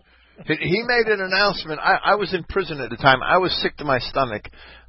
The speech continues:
Bill Gates, um, 'cause I thought about all the money I spent on Microsoft, um, operating systems and, and programming tools before I went to prison, right? Well, well, um, Bill Gates made an announcement that he set up a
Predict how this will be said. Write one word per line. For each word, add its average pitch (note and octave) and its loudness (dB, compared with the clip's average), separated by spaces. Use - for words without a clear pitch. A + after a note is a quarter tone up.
Bill D#3+ 4
Gates, D3+ 0
um, A2 2
'cause C3 0
I C3 8
thought D3+ 2
about C3 2
all C3 4
the C3+ -4
money C3+ -2
I A2+ -2
spent A#2+ -6
on A2 -2
Microsoft, A2+ 0
um, G2 2
operating A#2 2
systems A2+ -8
and, G2 -8
and G2 -8
programming A#2 -2
tools A2 -8
before A#2 -4
I A2 -4
went G#2 -8
to - -14
prison, A2 -4
right? G#2 -8
Well, B2 2
well, D#3 6
um, C#3+ 4
Bill F#3+ 6
Gates F#3 4
made D#3 2
an D3 -2
announcement C3+ 0
that A#2 -6
he B2+ -4
set C#3 2
up A#2 -6
a G#2 -4